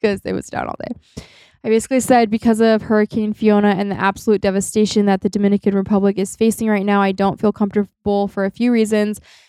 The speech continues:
Number one, the whole point of going is to share how beautiful the resort and island is and share how much fun we're having, and it feels insensitive to share these things while people are truly suffering from such a horrific tragedy.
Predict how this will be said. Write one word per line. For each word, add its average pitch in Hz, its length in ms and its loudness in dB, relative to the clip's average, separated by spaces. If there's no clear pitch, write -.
Number 220 200 0
one, 226 100 2
the 214 80 2
whole 208 160 2
point 214 200 -2
of 208 100 -6
going 202 220 -2
is 208 120 -4
to 214 60 -10
share 202 180 -2
how 202 140 -2
beautiful 214 420 -2
the 202 100 0
resort 196 400 -2
and 196 120 -8
island 208 360 -2
is 208 220 0
and 202 180 -4
share 208 280 0
how 208 180 -4
much 208 220 -2
fun 196 180 -4
we're 196 80 -2
having, 190 340 -4
and 190 120 -8
it - 80 -14
feels 202 380 0
insensitive 202 680 -4
to 208 140 -2
share 196 260 0
these 202 220 -2
things 202 260 -2
while 190 100 2
people 202 280 -2
are 196 80 0
truly 220 500 0
suffering 196 540 -4
from 196 200 -6
such 196 240 -2
a 208 60 0
horrific 196 480 0
tragedy. 190 560 0